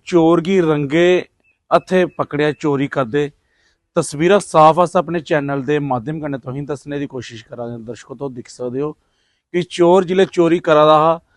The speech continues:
ਤੇ ਜਿੰਨੇ ਵੀ ਸਥਾਨੀ ਲੋਕ ਆ ਇਹ ਉਸ ਚੋਰ ਕੀ ਪਕੜਿਆ ਤੇ ਉਹਦੇ ਬਾਅਦ ਇੱਕ ਬਿਜਲੀ ਦਾ ਪੋਲ ਹਾ ਤੇ ਉਹਦੇ ਕਨੇ ਰਸਤੇ ਕਨੇ ਬ-, ਬੰਨੀ ਉੜਦਾ।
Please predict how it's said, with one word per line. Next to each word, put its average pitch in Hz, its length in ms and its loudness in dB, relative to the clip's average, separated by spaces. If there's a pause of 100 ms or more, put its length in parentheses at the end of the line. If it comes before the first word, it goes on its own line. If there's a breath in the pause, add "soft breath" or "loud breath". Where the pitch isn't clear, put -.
(460)
ਤੇ 175 40 2
ਜਿੰਨੇ 165 380 2
ਵੀ 220 180 4 (680)
ਸਥਾਨੀ 170 400 0
ਲੋਕ 185 260 2
ਆ 180 240 4
ਇਹ 175 100 4
ਉਸ 151 360 0
ਚੋਰ 147 300 0
ਕੀ 165 100 0
ਪਕੜਿਆ 147 540 0 (440)
ਤੇ 151 40 0
ਉਹਦੇ 156 260 2
ਬਾਅਦ 160 240 6
ਇੱਕ 160 140 -2
ਬਿਜਲੀ 139 360 -4
ਦਾ 160 240 6 (140)
ਪੋਲ 143 260 2
ਹਾ 147 200 -2
ਤੇ - 480 -20
ਉਹਦੇ 156 200 2
ਕਨੇ 139 300 0
ਰਸਤੇ 127 260 -6
ਕਨੇ 110 160 -10
ਬ-, 98 220 -18 (100)
ਬੰਨੀ 110 220 -10
ਉੜਦਾ। 104 280 -12